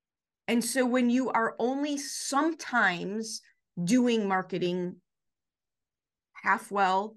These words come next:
a little well, not well at all, you're only half the time gonna get any results. It has to be, I call marketing the absolute low hum that has to be happening underneath your business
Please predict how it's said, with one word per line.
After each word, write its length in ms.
a 80
little 360
well, 440
not 240
well 220
at 60
all, 420
you're 220
only 480
half 180
the 60
time 340
gonna 160
get 200
any 200
results. 720
It 140
has 400
to 120
be, 500
I 100
call 300
marketing 760
the 320
absolute 960
low 440
hum 480
that 140
has 240
to 100
be 140
happening 480
underneath 520
your 100
business 500